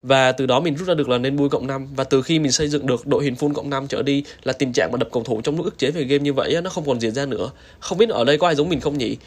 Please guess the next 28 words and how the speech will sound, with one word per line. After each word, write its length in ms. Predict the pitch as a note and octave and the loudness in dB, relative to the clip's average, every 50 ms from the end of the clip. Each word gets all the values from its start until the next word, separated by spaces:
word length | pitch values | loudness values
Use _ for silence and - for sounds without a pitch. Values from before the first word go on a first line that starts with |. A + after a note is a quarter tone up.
| - - - - | -20 -20 -6 0
Đương 180 | F3 G3 G3+ G3+ | 2 2 2 4
nhiên 160 | G3+ G#3 G3 | 4 4 4
là 80 | F#3 C3 | 4 4
nếu 160 | B2 C#3 E3 | 2 2 2
bạn 180 | F#3 B2 - B2+ | 2 0 0 0
vẫn 120 | A2+ A#2+ | -2 -2
thích 120 | - G#3 - | -2 -2 0
trải 140 | B2+ G#2+ B2 | 0 0 0
nghiệm 180 | C3 B2+ A#2+ | 0 -2 -2
những 80 | A#2+ A#2 | -2 -2
cái 100 | E3 F3 | -4 -2
mới 240 | E3+ C#3+ C3 C#3 - | 2 2 4 4 2
thì 220 | - F3+ C#3 A#2+ | 2 0 -2 0
bạn 200 | B2 G#2+ E2+ A#2 | 2 0 0 0
vẫn 120 | A#2 - | 0 -2
có 60 | E3+ D3 | -2 -2
thể 60 | A#2 | -2
dùng 160 | B2 B2 A#2 | -4 -2 -2
cầu 140 | A#2 A#2 A2+ | -2 -2 -2
thủ 140 | - - C#3 - - | -2 -4 -6 -6 -8
cộng 120 | - D#3+ D3+ | -8 -8 -4
hai, 140 | D3+ D3 D3 | -4 -4 -4
cộng 120 | - A#2+ | -2 -2
ba 120 | C#3 C#3+ | -4 -2
mùa 120 | C#3+ C3 A#2+ | -2 -2 -2
mới 180 | A#2 A#2+ C#3+ | 0 0 0
chẳng 140 | E3 - A#2+ | 0 0 -2
hạn. 200 | C3 B2 G2+ - | -4 -4 -6 -6